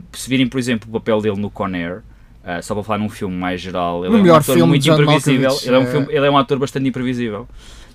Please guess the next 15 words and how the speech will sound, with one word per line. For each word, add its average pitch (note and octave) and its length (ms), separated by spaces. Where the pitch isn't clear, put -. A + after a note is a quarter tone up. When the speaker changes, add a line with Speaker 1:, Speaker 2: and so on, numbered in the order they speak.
Speaker 1:
e B2+ 80
é C3 60
um C#3 40
ator C#3 260
que - 100
tem D3 220
assim C#3+ 180
uma, C#3+ 140
uma C3+ 280
ponta C#3 540
de B2 500
quase A2+ 340
desequilíbrio. F#2 600
E, C#3 340
e D#3 380